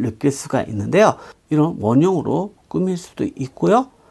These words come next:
스트라이프도 색상 조합이 정말 다양합니다. 아홉 가지 색상으로 꾸민 거,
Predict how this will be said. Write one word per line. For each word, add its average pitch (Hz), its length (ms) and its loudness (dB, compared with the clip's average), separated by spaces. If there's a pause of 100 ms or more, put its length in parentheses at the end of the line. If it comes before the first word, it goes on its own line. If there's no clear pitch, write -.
(140)
스트라이프도 226 840 0
색상 220 680 0
조합이 123 560 -2 (180)
정말 226 440 0
다양합니다. 127 520 -6 (320)
아홉 180 360 4
가지 165 240 2
색상으로 135 380 -2
꾸민 131 320 0
거, 139 280 -2